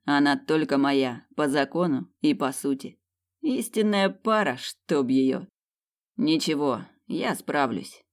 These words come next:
Как говорит Алена, что нас не убивает, то делает сильнее. Я уже, наверное, очень сильный. И что-то мне подсказывает, что стану еще сильнее. Сложная передо мной стоит задачка.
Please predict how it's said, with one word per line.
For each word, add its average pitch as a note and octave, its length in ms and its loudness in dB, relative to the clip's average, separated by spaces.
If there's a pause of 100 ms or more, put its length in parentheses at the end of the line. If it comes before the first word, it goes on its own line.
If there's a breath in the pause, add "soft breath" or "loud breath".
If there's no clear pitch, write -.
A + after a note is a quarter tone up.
(140)
Как - 200 -2
говорит A#3+ 380 0
Алена, G#3+ 500 2
что - 300 -2
нас D#3 220 2
не D#3 160 4
убивает, C#3+ 800 2
то G3+ 140 0
делает C#3 420 2
сильнее. C3+ 600 2 (640)
Я G3+ 260 2
уже, A3+ 140 4
наверное, G3 480 2
очень C#3 300 0
сильный. A#2 460 -4 (140)
И C#3 100 -4
что-то C4+ 320 -8
мне F#3+ 140 2
подсказывает, D#3+ 640 -2
что D3 180 -8
стану - 300 -2
еще C3 320 2
сильнее. C3 520 -4 (420)
Сложная D3+ 580 0
передо C3+ 280 0
мной C3+ 200 4
стоит C3+ 280 -2
задачка. C3+ 540 -4